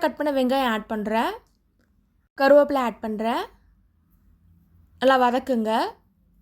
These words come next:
கோல்டன் கலர்ல ஆகணும். நெக்ஸ்ட் தக்காளி ஆட் பண்ணலாம். நல்லா மிக்ஸ் பண்ணிட்டே இருங்க. வெங்காயம் நல்லா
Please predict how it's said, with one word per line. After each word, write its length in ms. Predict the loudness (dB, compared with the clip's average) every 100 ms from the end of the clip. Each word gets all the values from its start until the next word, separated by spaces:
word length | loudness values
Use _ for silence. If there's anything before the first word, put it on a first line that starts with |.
| -4
கோல்டன் 400 | 2 4 4 0
கலர்ல 300 | -2 -2 -2 -4
ஆகணும். 400 | -4 -4 -4 -4 -8 _ _ _ _ _ _ -6
நெக்ஸ்ட் 320 | -4 -2 0 0
தக்காளி 300 | 0 0 0
ஆட் 180 | -2 -6
பண்ணலாம். 400 | -10 -6 -4 -6 -8 _ _ _ _ _ _ _ _ _ _ _ -20 -20 _ _ -2
நல்லா 160 | 0 2
மிக்ஸ் 200 | 0 -2
பண்ணிட்டே 280 | -2 0 0 0
இருங்க. 220 | -4 -4 -2 -4 -8 _ _ _ _ _ _ _ _ _ _ _ _ -20 -20 -20 -20 -20 -20 -20 -20 -20 -20 -20 -20 _ _ _ _ _ 2
வெங்காயம் 400 | 4 6 4 4
நல்லா 140 | 2